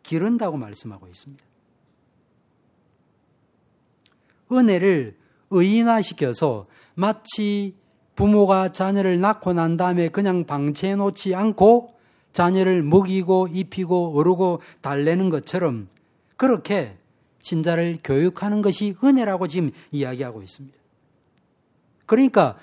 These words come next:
은혜가 주어지면요, 거듭나는 것으로만 끝나지 않아요.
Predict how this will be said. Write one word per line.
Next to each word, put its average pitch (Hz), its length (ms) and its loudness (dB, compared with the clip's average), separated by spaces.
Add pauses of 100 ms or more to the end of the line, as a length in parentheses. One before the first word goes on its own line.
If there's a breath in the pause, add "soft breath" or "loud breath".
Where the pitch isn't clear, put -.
(120)
은혜가 226 420 4
주어지면요, 156 880 0 (540)
거듭나는 247 1000 4
것으로만 214 520 2
끝나지 247 440 0
않아요. 127 440 -6